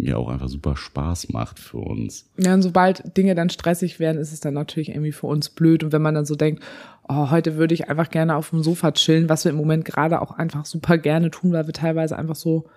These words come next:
Speaker 2: müde sind. Ich, ne, wie ich eben schon sagte, ich <laughs> glaube,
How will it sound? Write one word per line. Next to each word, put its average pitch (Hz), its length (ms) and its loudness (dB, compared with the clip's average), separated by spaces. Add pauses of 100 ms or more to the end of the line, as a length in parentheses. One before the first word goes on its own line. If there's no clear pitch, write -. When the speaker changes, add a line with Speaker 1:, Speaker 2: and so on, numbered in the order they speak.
(380)
Speaker 2:
müde 185 260 8
sind. 220 300 6
Ich, - 140 -14
ne, 202 240 0
wie 180 120 0
ich 156 100 -8
eben 165 140 -4
schon 165 160 -8
sagte, 170 220 -6
ich - 60 -20
<laughs> - 20 -16
glaube, - 160 0